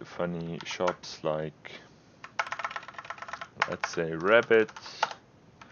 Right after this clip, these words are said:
and then you have a rabbit shop. And for special occasions you can also create a player shop. For this the type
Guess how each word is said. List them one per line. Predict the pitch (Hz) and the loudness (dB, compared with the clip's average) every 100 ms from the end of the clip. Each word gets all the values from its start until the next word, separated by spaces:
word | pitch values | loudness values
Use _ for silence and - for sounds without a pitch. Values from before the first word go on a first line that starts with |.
| - - - - | -20 -20 -20 -14
and | 87 | -8
then | 85 | -6
you | 82 | -2
have | 82 | -2
a | 80 | 2
rabbit | 90 113 110 | 6 6 4
shop. | - 104 98 - - - - - - - - - - 92 | 2 6 6 2 -18 -20 -20 -20 -20 -20 -20 -20 -12 -4
And | 90 90 87 | -4 -4 -8
for | - 87 87 87 87 - - - | -2 2 4 4 2 -2 -10 -18
special | - 113 107 92 | 2 2 4 0
occasions | - 98 90 95 90 | 2 2 2 0 -2
you | 90 | -4
can | - 82 | -4 -2
also | 78 80 - 82 80 80 - - - | 0 -2 -2 -2 -2 -6 -14 -20 -6
create | - 82 - | 0 2 2
a | - 73 | -4 -6
player | - 151 175 160 | 4 8 10 8
shop. | - 160 156 - - - - - - - - - - - - - - - - - - - - - - - - - - - | 6 6 6 2 -20 -20 -20 -20 -20 -20 -16 -16 -16 -20 -18 -18 -20 -20 -20 -18 -16 -16 -16 -18 -14 -14 -12 -14 -16 -20
For | - 123 | 2 6
this | 143 156 - | 8 6 4
the | 107 | 2
type | 104 - 117 139 151 | 2 8 12 12 12